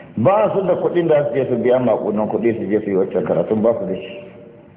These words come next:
To, amma kai ka yi irin wannan karatun har da ƙari. Zo zauna ka koya musu min gilafin ila gilafin.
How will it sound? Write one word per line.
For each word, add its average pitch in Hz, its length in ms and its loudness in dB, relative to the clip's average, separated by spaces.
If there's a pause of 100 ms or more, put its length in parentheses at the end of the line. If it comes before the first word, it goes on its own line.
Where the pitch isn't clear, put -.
(1300)
To, 143 100 2 (100)
amma 135 560 0
kai 147 240 0
ka 127 220 -4
yi 131 160 -2 (180)
irin 135 300 0
wannan 117 340 0
karatun 101 340 -2
har - 200 -4
da 120 80 -2
ƙari. - 320 -6 (480)
Zo 123 240 2
zauna 101 420 0
ka 87 80 -2
koya 98 380 2
musu 92 240 -2
min 107 240 0
gilafin 98 540 -2
ila 95 260 0
gilafin. 101 500 0